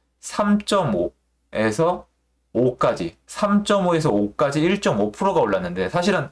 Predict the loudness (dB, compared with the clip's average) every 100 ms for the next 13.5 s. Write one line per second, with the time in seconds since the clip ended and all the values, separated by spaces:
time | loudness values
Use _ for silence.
0 | -2 0 2 2 0 0 0 0 0 0
1 | 0 0 0 -2 0 0 -2 -4 -4 -2
2 | -2 -6 -4 -2 0 -2 -2 -2 -2 0
3 | 0 0 0 2 2 0 0 0 0 -2
4 | -8 -20 -20 -20 -4 0 2 2 2 0
5 | 0 0 2 0 0 0 0 0 2 0
6 | -2 -4 -4 -4 _ _ _ -6 -4 -2
7 | -4 -6 -8 -8 _ _ _ _ _ 0
8 | 2 2 0 -2 -4 -2 -4 -6 -6 -4
9 | -2 -4 -2 -2 -2 -8 _ -20 _ -18
10 | -4 -2 0 -2 0 0 0 0 0 0
11 | 0 -2 -2 -6 _ _ _ _ _ _
12 | _ _ _ -2 -2 0 0 0 0 0
13 | -2 -2 -4 -4